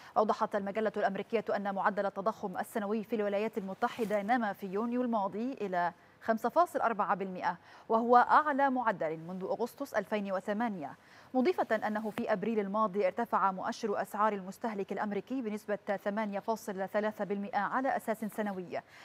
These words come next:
بينما رفع النظام الاحتياطي الفيدرالي الأمريكي سعر الفائدة الأساسي بمقدار خمسين نقطة أساس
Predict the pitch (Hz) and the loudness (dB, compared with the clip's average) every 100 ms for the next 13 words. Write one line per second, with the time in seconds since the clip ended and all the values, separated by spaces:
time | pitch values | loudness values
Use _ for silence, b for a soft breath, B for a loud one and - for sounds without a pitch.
0 | B B - 320 339 330 254 311 370 240 | B B 4 6 6 6 6 6 6 6
1 | 202 196 202 254 208 208 - 202 247 220 | 4 4 2 2 0 -2 0 0 0 -2
2 | 180 247 233 208 214 196 226 226 - 269 | -2 0 2 2 0 -2 -2 -2 -4 -6
3 | 285 247 208 190 165 - 254 247 233 233 | -2 2 2 2 -4 -2 0 0 0 -2
4 | - 202 233 247 226 208 - 214 202 214 | -4 -4 -4 -4 -4 -4 -2 -2 -2 -4
5 | 196 - 226 196 214 - 208 202 190 240 | -6 -4 -4 -4 -6 -4 -2 -2 -2 2
6 | 302 | 2